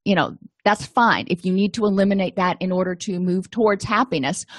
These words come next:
but what are you gonna do instead? For example, if you say, "To be happier, I need to stop getting upset over minutia." Well, wonderful.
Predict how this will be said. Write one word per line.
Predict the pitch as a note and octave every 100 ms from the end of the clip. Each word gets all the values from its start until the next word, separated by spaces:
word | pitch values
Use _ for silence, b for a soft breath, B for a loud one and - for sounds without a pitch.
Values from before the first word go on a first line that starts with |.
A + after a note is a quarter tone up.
| B
but | - F#3+
what | A3+
are | A#3+
you | A#3
gonna | A3 F#3+
do | E3+ F3+ E3+
instead? | F3 - - A#3+ - - - _ b b b _
For | - G3+
example, | G3 G#3 G3 G3+ G3
if | F3+
you | G3+
say, | - G3+ F#3 F3+ - _ _ _ -
"To | B3
be | G#3+
happier, | G#3 C4+ D4+ F#3+ F3 -
I | G#3+
need | A3+ G3
to | F#3+
stop | - - G3 F#3+ E3+
getting | G3 F#3 F3+
upset | - - G#3 G3+ - -
over | F3+ F3 E3+ F3 E3+ - -
minutia." | G3 G3 A#3 - - A3 _ _ b b b b b _ _ _ -
Well, | G#3 A#3+
wonderful. | B3 C4+ B3 -